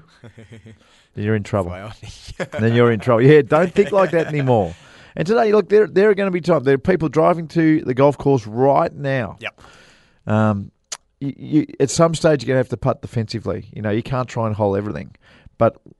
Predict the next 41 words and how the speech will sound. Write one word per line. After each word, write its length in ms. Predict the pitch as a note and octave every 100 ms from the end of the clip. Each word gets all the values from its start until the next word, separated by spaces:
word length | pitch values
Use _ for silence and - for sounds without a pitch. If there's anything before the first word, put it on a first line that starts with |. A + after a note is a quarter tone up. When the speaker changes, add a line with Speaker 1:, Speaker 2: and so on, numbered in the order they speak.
| -
Speaker 2:
when 180 | C3+ E3
you 80 |
get 260 | C3+ C#3+ - -
a 140 | A#2+
go 280 | G2+ C#3 A#2
putt, 340 | - C#3 - _ _ _ _ _
you 140 | A2+
cannot 560 | - - D3+ C#3 G#2+ _
possibly 640 | - E3 - A2 G2+ G2+ - _ _ _ -
be 80 |
thinking 340 | G#2+ B2+ G#2 A2
about 260 | G2+ G2+
that 160 | G2 F#2+
second, 480 | - A#2 A2+ G2+ F#2 _ _ _
the 60 | A2
putt 200 | A#2 G2
afterwards. 500 | G2 - G2+ F#2 -
Speaker 1:
Mm. 40 | _ _
Speaker 2:
You 120 | A#2+
can't. 420 | A2 B2 B2 - _ _ - _ -
You've 120 | G2+
just 140 | A2+
gotta 140 | A#2 G#2+
be 100 | A2
thinking 280 | B2 A2 A#2
about 180 | G#2+ G2
holing 460 | - A#2+ A#2 A#2+
that 200 | A2 G#2+
putt. 180 | A2+ G2
Do 100 | A2
whatever 240 | A2+ C3 C3
it 60 |
takes 280 | B2+ A#2+ -
to 80 | G2
hole 440 | - A#2 A2+ A2 G#2+
that 200 | A2 -
putt. 180 | A#2 -
I 80 | A2+
know 200 | B2+ C#3+
it 100 | -
sounds 520 | B2+ B2 A2+ A2